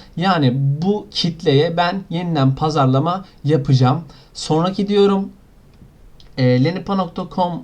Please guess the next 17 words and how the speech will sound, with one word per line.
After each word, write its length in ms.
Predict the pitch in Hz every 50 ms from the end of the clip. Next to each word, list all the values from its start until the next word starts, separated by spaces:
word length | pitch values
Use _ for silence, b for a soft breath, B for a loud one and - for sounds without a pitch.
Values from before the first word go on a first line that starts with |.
| - - -
burada 360 | 170 170 170 170 165 - 143
bir 60 | 143
hata 440 | 127 127 135 135 - 165 175 185 185
vermiş. 520 | 185 175 180 185 190 196 196 - - - b b b b b b -
E, 220 | 135 127 123 131 143
H 220 | 165 160 - -
T 120 | 190 180
T 120 | 170 190 180
P'si 300 | - 170 - - 196 196
kullanılıyor. 460 | - 196 185 175 175 180 180 185 190
Şuradan 420 | - - - 214 170 151 170 170
alalım 360 | 165 156 151 139 127 120 113 107
arkadaşlar. 720 | 104 104 - - 113 104 104 107 - - 151 165 185 - - - - - - - - - - - - - - _ - - - _ - - - - - - - - - - - - - _ - _ - _ - - - -
Evet, 280 | 185 143 110 - -
şimdi 340 | - - 170 139 131 139 170
olacaktır. 640 | 143 135 123 113 113 113 98 - - - 156 190 202 - b b b b b b b b b - - -
E, 380 | 123 123 120 120 117 120 -